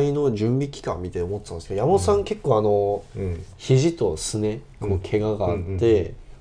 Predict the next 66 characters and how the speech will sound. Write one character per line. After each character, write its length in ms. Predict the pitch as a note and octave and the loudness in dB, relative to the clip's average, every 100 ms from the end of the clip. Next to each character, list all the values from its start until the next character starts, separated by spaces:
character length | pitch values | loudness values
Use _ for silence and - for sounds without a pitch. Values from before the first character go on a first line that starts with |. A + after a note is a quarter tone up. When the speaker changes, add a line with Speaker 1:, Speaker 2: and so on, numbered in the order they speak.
| - | -8
Speaker 1:
ま 120 | F#2+ | -6
あ、 60 | E2+ | -6
そ 140 | - | -8
の、 300 | F#2 E2 D2 - - - A#2+ | -10 -10 -10 -16 -20 -20 -18
そ 200 | A#2+ A#2+ | -4 2
う 40 | A#2+ | 4
い 40 | |
う 40 | |
理 100 | A2 | 4
由 120 | A#2+ A#2+ | 4 2
も 120 | A2+ | 0
あ 20 | |
っ 60 | - | -2
て、 80 | |
ス 200 | - - | -8 -2
ナ 120 | C3 E3 | 0 0
ッ 80 | - | -4
チ 160 | G2+ | -10
の 80 | E2+ D#2+ - | -10 -12 -8
苦 280 | G2 A2+ A2+ | 2 4 4
手 160 | B2+ | 4
意 40 | B2 | 0
識 220 | - F#2+ | 0 -10
が 140 | F2+ | -12
あ 40 | E2 | -14
っ 20 | - | -12
た 100 | F2+ | -12
と 100 | - | -12
思 120 | D#2 | -12
う 20 | |
ん 20 | |
で 60 | C2+ | -8
す 60 | F#2 | -2
け 60 | |
ど、 100 | F#2 | 0
Speaker 2:
う 20 | G2+ | 0
ん。 20 | |
う 20 | |
ん。 20 | |
Speaker 1:
最 220 | F#2+ E3+ G#3+ | -4 -8 -6
近 200 | G#3+ G#3 | -2 2
の 120 | G3 | 6
練 160 | F3 | 6
習 180 | E3+ F3 | 6 4
見 140 | F3 E3+ | 2 2
て 120 | - | -4
て、 400 | - F2 D2+ - - - - - - - - | -4 -4 -4 -8 -16 -20 -20 -20 -20 -20 -20
結 240 | - - - | -14 -14 -10
構 460 | - G#2+ F2+ C2 - - - - - - - - | 0 0 0 -4 -8 -18 -20 -20 -20 -20 -20 -6
動 220 | A2 B2+ | -2 -2
き 120 | C#3 | -2
方 240 | - D3 G2 - - | -6 -4 -6 -8 -8
変 120 | F2+ | -6
わ 180 | F2+ G2+ | -4 -6
っ 60 | - - - | -8 -20 -12
た 120 | A2 | -6
な 120 | A2 A2 | -4 -6
っ 40 | |
て 200 | - - | -8 -10
思 100 | E2+ - | -8 -6
っ 40 | F#2 | -6
て、 400 | F2 F2 D#2+ C#2+ | -6 -6 -6 -8
Speaker 2:
う 40 | G2 | -8
ん。 20 | |
う 40 | |
ん。 60 | F#2 | -10